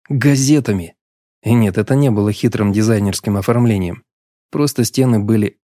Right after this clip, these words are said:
ими обклеены. Если в нашем боксе вагонка была обработана наждачной бумагой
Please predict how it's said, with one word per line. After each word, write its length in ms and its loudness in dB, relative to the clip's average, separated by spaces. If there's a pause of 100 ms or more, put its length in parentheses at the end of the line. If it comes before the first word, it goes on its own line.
ими 200 2
обклеены. 640 -2 (580)
Если 240 -2
в 60 2
нашем 340 0
боксе 260 -2
вагонка 440 -2
была 220 0
обработана 560 -2
наждачной 520 -2
бумагой 500 0